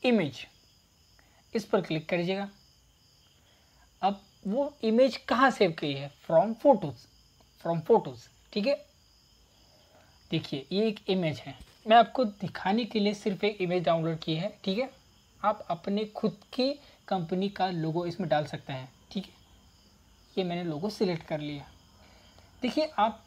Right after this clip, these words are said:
देख सकते हैं ये पूरा नहीं आ रहा है, ये आधा आ रहा है सिर्फ, ठीक है। तो यहाँ पर three dots दिख रहे हैं आपको right corner में,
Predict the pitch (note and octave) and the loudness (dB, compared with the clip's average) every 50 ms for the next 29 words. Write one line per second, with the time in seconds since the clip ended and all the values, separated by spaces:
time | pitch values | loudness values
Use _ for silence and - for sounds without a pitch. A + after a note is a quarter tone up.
0 | - - G3 G3+ G#3+ - - B3 A3+ - - A#3+ B3+ B3+ A3 G#3 B3+ A#3 - - | -8 -4 -2 -2 -2 -2 -2 -4 -4 -2 0 0 0 0 0 0 -2 -4 -6 -4
1 | - B3+ C#4+ D#4 D#4 C4 A3 G#3+ G#3+ G#3 F#3+ E3+ D#3+ D3 D3 C#3+ C#3+ - - - | 0 6 8 8 8 8 8 4 2 2 2 0 0 -2 -4 -8 -10 -14 -18 -20
2 | - - - - - - - - - - - - - - - - - - B3 D#5+ | -20 -20 -20 -20 -20 -20 -20 -20 -20 -20 -20 -20 -20 -20 -20 -8 -2 0 0 0
3 | - - G3+ G#3+ A3 A#3+ B3 A3 F#3 D#3+ D3 D3 - - - F3 D3+ C#3+ - - | 2 4 4 6 6 8 8 8 8 6 4 2 -2 -4 -4 -6 -6 -6 -8 -16
4 | - - - - - - - - - - - A#3 G#3+ C4 C#4 C#4 - - - - | -20 -20 -20 -20 -20 -20 -20 -20 -10 -4 -2 -2 0 0 -4 -6 -10 -20 -20 -20
5 | - - - - - - - - - - - - - - - - - - - - | -20 -20 -20 -20 -20 -20 -20 -20 -20 -20 -20 -20 -20 -20 -20 -20 -20 -20 -20 -20
6 | - - - - A3+ G#3+ G3+ F#3 F#3 F3+ G#3+ A3+ - - E3 D3+ - - - - | -20 -20 -10 -4 -2 0 0 0 0 -2 -2 -4 -4 -4 -4 -4 -4 -6 -12 -20
7 | - - - - - - - - - - - - D4 D4+ C#4 G3 G#3 G#3 G3+ G#3 | -20 -20 -20 -20 -20 -20 -20 -20 -20 -8 0 4 4 4 6 6 4 4 4 2
8 | - G#3 F#3+ D#3 - D#3 D3+ D3 D3+ D#3 D3+ - - C#3+ C#3 C3+ C#3 D3+ D#3 F#3+ | 0 -2 0 0 0 -2 -2 -4 -4 -6 -10 -10 -12 -12 -10 -8 -4 0 0 0
9 | A3+ G#3 - - - E3 E3 D#3+ F3 E3 D3+ C#3+ C#3 | 0 0 -2 -2 0 0 2 2 0 0 -2 -4 -6